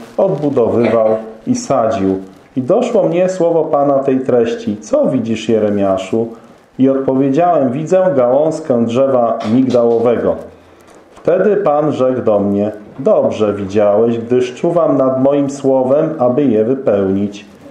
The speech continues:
I powtórnie doszło mnie słowo Pana tej treści: „Co widzisz?” I odpowiedziałem: „Widzę rozpalony kocioł, z którego wrzątek wylewa się od północy”. Wtedy Pan rzekł do mnie:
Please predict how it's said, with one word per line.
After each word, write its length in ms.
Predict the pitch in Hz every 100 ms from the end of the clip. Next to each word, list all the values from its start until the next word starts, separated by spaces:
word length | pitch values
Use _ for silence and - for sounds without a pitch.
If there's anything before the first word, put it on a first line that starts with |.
| - - - 160
I 140 | 175
powtórnie 800 | 175 185 185 - 190 151 117 104
doszło 440 | 104 120 123 123 117
mnie 220 | 113 110
słowo 340 | - 123 117
Pana 400 | 107 123 120 113
tej 240 | 110 113 110
treści: 640 | 113 113 107 - - 110 - - - -
„Co 240 | - 165
widzisz?” 540 | 110 101 107 160 - - - - - 117
I 80 |
odpowiedziałem: 840 | 120 120 127 127 127 156 160 139 113
„Widzę 380 | 139 156 180 175 -
rozpalony 760 | 127 143 139 147 139 185 185 175
kocioł, 560 | - 185 190 123 110
z 100 | 113
którego 460 | - 131 135 139 139
wrzątek 580 | 120 117 147 - - 120
wylewa 600 | 110 127 131 - 123 113
się 340 | - 147 117
od 140 | 120
północy”. 760 | - 135 127 131 131 127 - 90 - - - - - -
Wtedy 320 | 131 135 165
Pan 360 | - 165 135 139
rzekł 280 | 127 127 131
do 140 | 131
mnie: 240 | 104 92